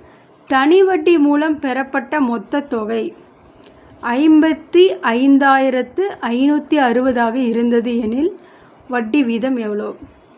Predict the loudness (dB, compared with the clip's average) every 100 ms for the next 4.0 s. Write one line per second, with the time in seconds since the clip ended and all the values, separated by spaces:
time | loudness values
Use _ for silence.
0 | _ -20 -20 -20 -20 -20 -20 _ -14 -6
1 | -2 0 -2 -6 -18 -14 -6 -4 0 -2
2 | 0 -2 -2 -4 -2 -2 0 0 0 -2
3 | 0 0 0 -2 -6 -6 -4 -2 -4 -8